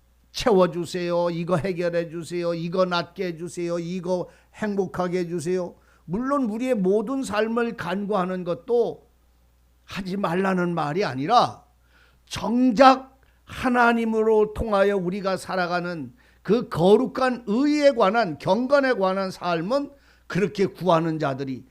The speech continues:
많지 않다는 데에 슬프고 답답한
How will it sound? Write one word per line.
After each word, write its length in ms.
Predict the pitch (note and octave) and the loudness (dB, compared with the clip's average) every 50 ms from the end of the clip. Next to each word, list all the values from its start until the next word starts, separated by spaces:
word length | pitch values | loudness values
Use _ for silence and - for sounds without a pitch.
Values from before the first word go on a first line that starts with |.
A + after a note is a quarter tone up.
| _ _ - | _ _ -10
많지 400 | - E3 E3 E3 E3 - - F3 | -6 -4 -4 -4 -4 -4 -6 -4
않다는 520 | D3 C#3+ C#3+ C#3 D3 C#3+ C#3+ C#3 C#3 C3+ | -4 -4 -4 -4 -4 -4 -4 -4 -4 -4
데에 500 | C3 C3+ C#3+ E3 G3+ A3+ G#3 D3 A2+ - _ _ _ _ | -4 -4 -2 0 0 0 0 -2 -4 -8 _ _ _ _
슬프고 680 | - - - G3 - - - D#3+ D3 C#3+ D#3 D#3 D3+ - | -10 -6 -6 -4 -2 -2 -4 -4 -2 -2 0 -2 -2 -4
답답한 760 | - - - _ - G#3+ - - - A3+ A#3 - F3+ C3 | -8 -18 -10 _ -2 -2 -2 0 0 0 0 0 -2 -6